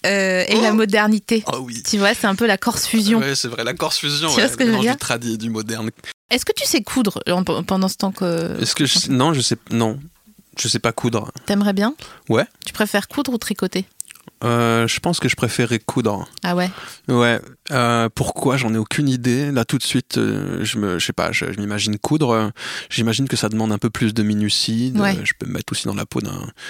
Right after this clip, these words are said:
Speaker 2: petit gamin chinois. Euh. Bah non, bah ouais, la couture.
Speaker 1: Bah ok. Bah je te, je te voyais plus tricoter. J'aurais plus,
Speaker 2: Ah ouais ?
Speaker 1: j'aurais trouvé ça plus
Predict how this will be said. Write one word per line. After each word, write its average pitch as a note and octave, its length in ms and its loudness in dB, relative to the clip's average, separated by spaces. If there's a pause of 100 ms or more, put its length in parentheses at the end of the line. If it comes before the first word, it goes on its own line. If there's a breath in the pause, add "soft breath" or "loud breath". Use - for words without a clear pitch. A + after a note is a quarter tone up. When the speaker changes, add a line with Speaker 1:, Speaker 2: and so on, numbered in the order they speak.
(420 loud breath)
Speaker 2:
petit - 140 -8
gamin G#2 200 -2
chinois. G#2+ 540 0
Euh. F#2+ 200 -6 (1120 loud breath)
Bah A#2+ 180 0
non, G#2 160 0
bah B2+ 120 2
ouais, A2 140 -4
la A#2+ 80 -8
couture. - 380 -12 (420 loud breath)
Speaker 1:
Bah F3 420 2
ok. F3+ 360 -2
Bah F#3+ 120 0
je - 60 0
te, A3 160 0
je G3 180 -4
te A3 120 -2
voyais G#3 260 2
plus D4+ 200 -2
tricoter. B3 520 -2
J'aurais F#3+ 240 2
plus, - 120 0
Speaker 2:
Ah A#2+ 60 4
ouais ? C3 200 4
Speaker 1:
j'aurais A3 180 2
trouvé A3 240 0
ça G#3 160 2
plus - 400 -2